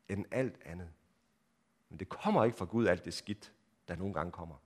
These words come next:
Men Gud, han ser det. Og han griber os og trækker os igennem det. For uanset hvad, så vil han tage din hånd og gå med dig. Og så kan der måske komme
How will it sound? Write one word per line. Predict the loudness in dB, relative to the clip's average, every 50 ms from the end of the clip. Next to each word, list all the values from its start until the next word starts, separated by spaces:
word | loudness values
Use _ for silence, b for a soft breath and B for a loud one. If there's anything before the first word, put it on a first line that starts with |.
| _ _ _ _ _ _ _ _ _
Men | -14 -2
Gud, | 2 4 4
han | 4 4 0
ser | 2 0 0 0 0
det. | -4 -8 -14 _ _ _ _ _ _ _ _ _ _ _ _ _ _ _ _ _
Og | -10 -10
han | -4 6
griber | 6 6 6 6 -2 -6
os | -6 -8 -10 -14 -18 -18 _ _ _ _ _ _ _ _ _ _ _
og | -16 -14
trækker | -10 -2 4 4 4 6 4
os | 2 0 0 -2 -4 -8 -10 _ _
igennem | -12 -4 _ 6 6 6 6 2 0
det. | -2 -10 -14 -16 b b b b b
For | -12 -12 -8 _
uanset | 6 8 8 8 8 6 4 4 4 4 4
hvad, | 2 2 2 2 0 -2 -12 b b b b b b b b b
så | _ -2 0 0
vil | 0 2
han | 0 -2
tage | -4 -2 -2 -2 0
din | 0 -2 -2
hånd | 0 -2 -2 -4 -6 -16 _ _ _ _ _ _ _ _ _ _ _ _ _ _
og | -6 -6 -6
gå | -4 -6
med | -6 -6 -6 -8
dig. | -8 -10 -14 -16 _ _ _ _ _ _ _ _ _
Og | _ -18
så | -4 -4 -4
kan | -4 -4 -10 -2 0 0 0
der | 0 -4 -8 -10 -12 _ _ _ _ _ _ _ _ _
måske | -16 -10 -8 -8 2 4 4 4 4 0 -20 -20 -20 _ _ _ _ _ _ _ _ _ _ _ _ _ _ _ _ _ _ _ _ _ _ _ _ _ _ _ _ _ _ _ _ _ _
komme | -8 -6 -2 0 0 -2 -2